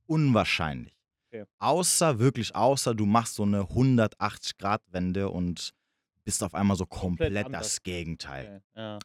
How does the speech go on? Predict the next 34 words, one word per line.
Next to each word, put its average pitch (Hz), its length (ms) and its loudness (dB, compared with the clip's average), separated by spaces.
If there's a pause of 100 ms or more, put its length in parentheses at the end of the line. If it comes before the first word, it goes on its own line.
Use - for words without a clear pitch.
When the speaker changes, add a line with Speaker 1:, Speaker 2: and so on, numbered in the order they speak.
Speaker 1:
Ne, 92 180 -10
also 110 200 2
sagen 113 260 6
wir 120 80 8
mal, 107 320 6 (640)
du 104 80 -8
bist 107 160 2
mit 117 160 2
ihr 107 140 2
zehn 104 220 4
Jahre 95 260 4
befreundet 123 880 4
und 98 400 0
nach 98 140 0
zehn 113 360 4
Jahren 107 480 4
hast 98 200 -4
du 110 60 -6
zehn 101 300 0
Kilo 98 220 0
Muskeln 95 500 2
mehr 90 180 0
aufgebaut, 87 640 -4
verdienst, 98 680 2
äh, 92 220 -2
zehnmal 98 600 0
so 90 140 -6
viel, 92 640 -4 (340)
hast 117 200 -6
auf 123 60 -8
Speaker 2:
Mhm. 120 60 -14
Speaker 1:
einmal 101 200 -2
Status 101 580 0
irgendwo, 95 800 0